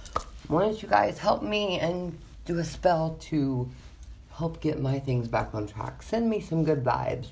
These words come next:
please. I need them right now. I really need some good vibes sent my way. I need some really good energy sent my direction to help.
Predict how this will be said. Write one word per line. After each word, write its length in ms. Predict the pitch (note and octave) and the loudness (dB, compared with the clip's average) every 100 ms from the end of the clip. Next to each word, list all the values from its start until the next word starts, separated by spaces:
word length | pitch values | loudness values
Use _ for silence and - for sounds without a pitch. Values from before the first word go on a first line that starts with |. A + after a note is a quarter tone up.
| - | -4
please. 720 | C3 D#3 E3+ D3 A#2+ D3+ - - - - - - - - - - - - - - | 0 2 2 0 0 -2 -10 -18 -18 -18 -20 -20 -18 -18 -18 -18 -18 -20 -12 -2
I 60 | C3 | 2
need 200 | A#2+ A2+ | 2 0
them 160 | G2 | -2
right 220 | F#2+ - - | -4 -6 -6
now. 180 | - - - - - - | -8 -8 -14 -18 -12 -2
I 100 | B2 | 0
really 300 | A2 A#2 A#2+ | 2 2 2
need 180 | A#2+ A2 | 0 0
some 160 | A2+ | -2
good 180 | G#2 G#2 | 0 2
vibes 300 | G#2 G#2 - | 4 4 2
sent 220 | - - | -2 -2
my 180 | G#2 G#2+ | 0 0
way. 300 | F#2+ F2+ F2+ F2+ - - - | 0 0 -2 -8 -14 -14 -6
I 60 | G#2 | -2
need 200 | A#2+ A#2 | 0 -2
some 440 | - A2 G2+ G#2 | -2 0 0 0
really 320 | A2 C3 C3 C#3 | 2 4 6 6
good 240 | B2+ - | 4 2
energy 420 | F2 G2 G#2 G2+ | -4 -4 -2 -4
sent 400 | G2 G#2+ F#2+ - - - - - - - - - - - - - | -2 0 0 -2 -14 -18 -18 -16 -16 -16 -18 -18 -18 -18 -16 -6
my 200 | - G#1+ | -2 0
direction 720 | - - - - - G2+ G#2 - - - - - - | 2 0 0 -4 -4 -4 -8 -10 -16 -16 -18 -16 -10
to 120 | - | -4
help. 320 | G2 G#2+ - | 0 0 0